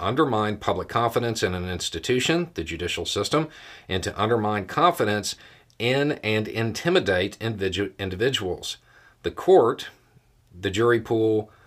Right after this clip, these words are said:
witnesses, and prosecutors." Okay, so there hasn't been a decision reached on this yet.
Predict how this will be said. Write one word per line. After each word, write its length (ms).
witnesses, 720
and 260
prosecutors." 920
Okay, 300
so 420
there 160
hasn't 480
been 360
a 120
decision 520
reached 400
on 200
this 240
yet. 320